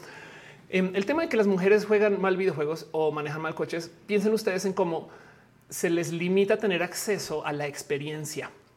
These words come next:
¿no? Y se les enseña, además, en, en la educación patriarcal, se le enseña mucho a las mujeres a, em, estar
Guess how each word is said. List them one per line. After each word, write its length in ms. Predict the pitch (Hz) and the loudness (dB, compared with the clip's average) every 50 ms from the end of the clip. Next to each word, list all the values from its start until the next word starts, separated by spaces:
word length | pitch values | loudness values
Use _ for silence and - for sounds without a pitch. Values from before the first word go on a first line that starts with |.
| _ - | _ -10
¿no? 220 | 151 160 185 - | -6 -4 -4 -2
Y 100 | - 233 | 0 2
se 120 | 196 226 233 | 6 6 6
les 140 | 233 233 233 | 6 6 4
enseña, 540 | 226 208 - - 294 285 247 202 180 180 | 2 2 2 0 0 2 2 2 2 2
además, 500 | 180 180 180 180 175 170 175 190 - - - - _ - | 0 0 0 -2 -2 -2 -4 -4 -6 -10 -16 -16 _ -8
en, 360 | 160 160 165 147 165 170 165 160 | -8 -6 -6 -6 -8 -10 -8 -8
en 240 | 160 160 160 160 | -8 -8 -6 -4
la 80 | 156 156 | -4 -4
educación 360 | 156 160 - 156 139 165 180 | -4 -4 -6 -6 -6 -6 -6
patriarcal, 420 | 175 190 190 190 196 190 196 175 165 | -6 -4 -4 -4 -2 0 0 -2 0
se 100 | - 180 | 0 -2
le 80 | 170 | -2
enseña 200 | - - 165 170 | -2 -4 -4 -4
mucho 220 | 175 185 180 - 196 | -4 -4 -2 -2 -2
a 20 | |
las 80 | 196 185 | 0 0
mujeres 360 | 185 156 151 147 156 151 - | -2 -2 -2 -4 -4 -2 -2
a, 140 | 165 156 - - - - - - - - - - - - | -2 -4 -4 -10 -20 -20 -20 -20 -20 -20 -20 -20 -12 -6
em, 540 | 165 165 165 160 160 156 156 156 156 156 151 - - - - - _ - | -4 -2 -2 -2 -4 -4 -6 -6 -8 -10 -12 -14 -20 -20 -20 -18 _ -6
estar 480 | 165 156 - - - 156 160 160 - | -6 -6 -4 -4 -2 -2 0 -2 -2